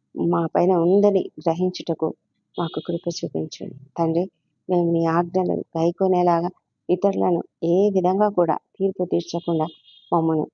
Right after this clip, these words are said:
సహాయం, మమ్మలను సరిచేయండి, కంట్రోల్ చేయండి దేవా. ప్రభా, మరి జడ్జ్ చేయడం అనేది చాలా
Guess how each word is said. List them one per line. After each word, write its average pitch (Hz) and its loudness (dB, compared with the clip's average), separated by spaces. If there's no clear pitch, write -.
సహాయం, 160 0
మమ్మలను 160 0
సరిచేయండి, 180 0
కంట్రోల్ 185 0
చేయండి 156 0
దేవా. 170 2
ప్రభా, 165 0
మరి 165 0
జడ్జ్ 190 0
చేయడం 175 2
అనేది 160 -2
చాలా 175 -2